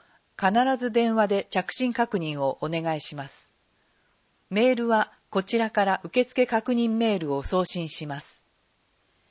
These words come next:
締め切り後、受講の可否についてはがきを送付します。締め切り、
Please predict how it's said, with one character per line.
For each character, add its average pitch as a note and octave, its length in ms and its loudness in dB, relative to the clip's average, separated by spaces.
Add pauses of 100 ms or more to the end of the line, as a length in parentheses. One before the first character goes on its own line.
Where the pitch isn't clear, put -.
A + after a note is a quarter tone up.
(500)
締 G#3+ 200 -4
め A#3 120 0
切 A#3+ 140 -8
り G#3 160 -2
後、 F#3 280 0 (340)
受 G3 160 -2
講 C4 240 4
の B3 120 2
可 B3 140 -2
否 A3+ 160 -4
に D#3 140 -4
つ F3+ 160 -6
い C#3+ 80 -6
て C#3+ 280 -6
は F#3 140 0
が A3+ 140 0
き A3 160 -4
を G3+ 100 0
送 F3 220 -2
付 - 120 -10
し - 160 -6
ま D3 140 -6
す。 - 260 -20 (1400)
締 - 160 -4
め A#3 140 0
切 G#3+ 240 -8
り、 F#3+ 260 -8